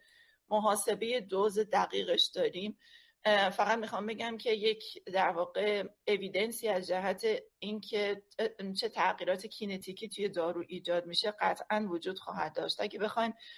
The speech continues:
در مورد این، اه، بیمار محاسبه رو انجام بدیم با توجه به اینکه زمانی بیمار ای اف بوده و الان رفته توی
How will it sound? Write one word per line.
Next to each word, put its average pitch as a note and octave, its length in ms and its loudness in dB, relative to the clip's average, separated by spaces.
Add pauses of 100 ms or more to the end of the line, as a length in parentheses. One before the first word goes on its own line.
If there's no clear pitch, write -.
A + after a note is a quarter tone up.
(240)
در A3+ 200 6
مورد G#3+ 220 2
این، B3 380 0 (100)
اه، F#3+ 160 4
بیمار F#3 380 2
محاسبه F#3+ 520 0
رو G#3 100 4
انجام F3+ 360 0
بدیم F3 260 -4
با G3 80 -2
توجه F3+ 420 0
به F3+ 140 -2
اینکه F#3 500 -4
زمانی F3+ 540 0
بیمار F3 460 -2
ای F3 200 0
اف F#3+ 180 -2
بوده F3+ 240 -4
و E3 180 2
الان F3 280 2
رفته G3 280 0 (300)
توی E3 100 0